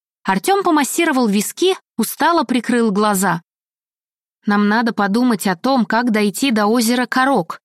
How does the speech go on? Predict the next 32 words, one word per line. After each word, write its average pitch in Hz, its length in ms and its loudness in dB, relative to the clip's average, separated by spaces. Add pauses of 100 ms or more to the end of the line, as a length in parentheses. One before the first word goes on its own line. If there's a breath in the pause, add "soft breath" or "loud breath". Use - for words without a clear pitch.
(280)
богиня 202 440 2
Тов 233 300 -2
сказала. 196 640 -2 (1160)
"Арте". 202 540 -2 (640)
Обычно, 277 540 0
злясь, 302 320 2
Дайна 349 360 2
начинала 294 520 2
шипеть, 269 440 -2
как 320 200 -2
кошка. 285 480 -2 (500)
"Она 226 380 2
нам 190 300 2
не 254 100 2
друг, 262 420 0 (120)
я 190 220 2
говорила 285 520 2
тебе. 214 400 0 (340)
Я 240 280 2
её 226 240 4
не 226 200 2
слушала. 220 640 -2 (240)
И 277 140 -2
тебе 339 300 2
говорила 254 580 2
не, 269 260 2 (320)
но 214 200 2
она 214 220 2
сказала, 214 640 0
что - 260 -4
Аждая 214 600 2
там". 185 400 0